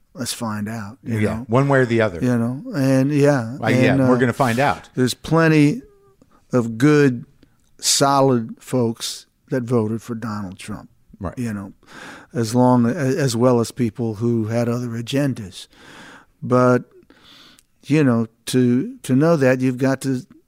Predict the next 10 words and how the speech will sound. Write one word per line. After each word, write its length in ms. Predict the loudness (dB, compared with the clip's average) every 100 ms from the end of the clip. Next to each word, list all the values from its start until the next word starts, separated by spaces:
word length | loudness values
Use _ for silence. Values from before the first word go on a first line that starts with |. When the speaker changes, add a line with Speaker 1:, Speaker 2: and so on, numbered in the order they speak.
| _ _ -18
Speaker 1:
like, 180 | -16 -12
you've 100 | -6
got 220 | -2 0
to 100 | 0
know 200 | 0 0
some, 420 | -2 -4 -6 -8 -8
you 160 | -6
know? 320 | -6 -8 -8 -2
And, 360 | 0 2 4
uh, 300 | 2 2 -2